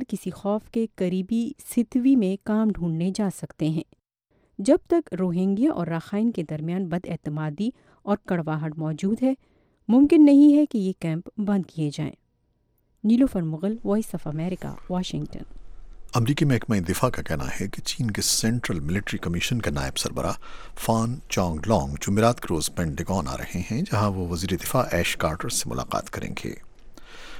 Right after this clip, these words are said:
Speaker 2: فان چانگ لونگ پیر کے روز سینتیاگو، کیلیفورنیا میں ہیں، جہاں انہوں نے بحریہ کے فضائی اسٹیشن کا معائنہ کیا۔ جمعے کے روز فان وائٹ ہاؤس اور محکمہ خارجہ دونوں کا دورہ کریں گے، جس کے بعد وہ کینکون، میکسیکو جائیں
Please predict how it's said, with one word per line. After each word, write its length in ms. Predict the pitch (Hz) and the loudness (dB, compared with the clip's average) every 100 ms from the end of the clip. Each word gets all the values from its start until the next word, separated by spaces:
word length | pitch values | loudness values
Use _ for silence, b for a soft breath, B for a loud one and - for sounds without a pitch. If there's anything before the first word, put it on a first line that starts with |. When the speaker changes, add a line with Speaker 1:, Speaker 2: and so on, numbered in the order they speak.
| - | 2
Speaker 2:
فان 280 | 127 139 165 | 4 4 2
چانگ 280 | - 123 113 87 | 0 2 2 0
لونگ 400 | 95 95 69 76 | 2 0 0 -6
پیر 240 | - 107 | 0 -2
کے 140 | 107 95 | 0 -2
روز 180 | 95 | 0
سینتیاگو، 680 | - 101 85 - 92 98 101 | 0 0 0 0 0 0 -6
کیلیفورنیا 640 | - 87 76 - 92 110 123 | -4 -4 -4 -2 0 0 0
میں 140 | 113 104 | 0 0
ہیں، 180 | 101 | 0
جہاں 300 | 120 95 85 | 0 0 0
انہوں 180 | 82 78 | -2 -2
نے 80 | 78 | -2
بحریہ 360 | 87 98 113 113 | -2 -2 -2 -2
کے 120 | - | -4
فضائی 340 | - 82 76 | -6 -4 -2
اسٹیشن 400 | 73 76 - 104 | -2 -4 -4 -4
کا 100 | 92 | -6
معائنہ 260 | 62 55 - - | -6 -8 -8 -8
کیا۔ 260 | - - - - B B B B B B B | -8 -8 -10 -10 B B B B B B B
جمعے 240 | 123 143 | 4 4
کے 100 | 185 | 4
روز 180 | 160 147 | 2 0
فان 440 | - 123 78 73 82 | 2 2 2 -2 0
وائٹ 240 | 95 98 - | 2 2 2
ہاؤس 260 | 104 135 - | 0 0 -2
اور 100 | 98 | -2
محکمہ 380 | 76 82 - 78 76 | 0 0 -2 -4 -4
خارجہ 320 | - 82 - | -2 -2 -2
دونوں 360 | 71 76 107 120 | -6 -2 -2 -2
کا 100 | 123 78 | -4 -6
دورہ 180 | 71 - | -6 -4
کریں 240 | 85 104 | -2 2
گے، 100 | 117 - B B B - | 2 0 B B B -4
جس 160 | 110 | -2
کے 80 | - | 0
بعد 160 | 113 113 | 0 0
وہ 100 | 104 | -2
کینکون، 640 | - 98 98 - 127 80 69 | -2 0 0 -2 -2 -2 -6
میکسیکو 580 | 80 92 - - - 69 | -4 -4 -4 -6 -6 -4
جائیں 260 | 65 - | -4 -6